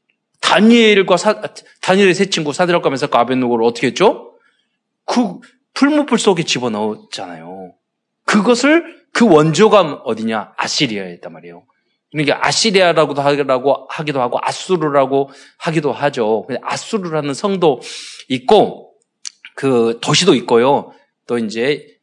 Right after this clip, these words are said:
시대가 변하면 우리가 고-, 우리 한반도를 고려라도 말을 하고 또 조선이라도 말을 하고 대한민국을 하지 않습니까? 그러니까 시대가 몇백 년 지나기 때문에 좀 더 용어가 또 이렇게 좀 달라졌죠. 뭐 아시리아나 아수르나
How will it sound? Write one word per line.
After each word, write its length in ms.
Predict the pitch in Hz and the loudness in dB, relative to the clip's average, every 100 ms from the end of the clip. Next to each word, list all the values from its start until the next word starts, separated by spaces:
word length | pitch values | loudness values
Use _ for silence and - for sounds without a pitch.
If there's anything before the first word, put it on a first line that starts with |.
| 117 | -8
시대가 440 | 110 - 220 208 - | -4 0 2 2 2
변하면 340 | 147 135 127 | 2 0 0
우리가 180 | 113 117 | -2 -4
고-, 440 | - 120 117 139 - | 0 0 0 -4 -4
우리 220 | 131 127 | -4 -4
한반도를 720 | - 208 190 156 123 123 151 - - - | -2 0 0 0 0 0 -2 -6 -18 -8
고려라도 1000 | - 131 135 127 120 113 110 110 107 113 | -2 2 4 2 2 -2 -2 -4 -2 0
말을 400 | 104 110 110 110 | 0 -2 -4 -10
하고 320 | 117 113 110 110 | -6 -4 -4 -6
또 80 | |
조선이라도 640 | - 113 131 139 127 110 110 | -8 -6 -2 -2 -2 -4 -6
말을 320 | 107 113 113 | -4 -4 -4
하고 300 | 113 110 120 - - | -8 -8 -10 -10 -10
대한민국을 540 | 127 131 143 131 113 | -2 0 0 -2 -2
하지 160 | 147 151 | -2 -2
않습니까? 560 | - - 117 110 185 - - | -4 -4 -6 0 0 -2 -10
그러니까 380 | - 175 190 - _ | -4 -2 -2 -8 _
시대가 640 | - - 240 220 190 170 147 | -8 -4 0 2 4 4 4
몇백 320 | 127 - 202 | 0 0 -2
년 100 | 160 | -2
지나기 320 | 139 143 120 | -4 -6 -4
때문에 300 | 120 113 113 | -6 -6 -6
좀 300 | 123 113 _ _ _ _ - | -8 -12 _ _ _ _ -6
더 200 | 123 - | -6 -4
용어가 800 | 123 127 143 120 123 196 - - _ _ | -2 0 2 4 4 4 -2 -20 _ _
또 120 | 110 | -8
이렇게 160 | 98 104 | -6 -8
좀 260 | - 107 98 | -10 -10 -10
달라졌죠. 600 | 104 113 107 95 - 104 | -4 -4 -4 -10 -16 -16
뭐 140 | - | -10
아시리아나 920 | - 127 185 151 127 107 117 135 - - | -4 -2 -2 0 0 0 0 0 -2 -4
아수르나 720 | 117 - 123 110 123 165 | -4 -4 -6 -2 -2 -2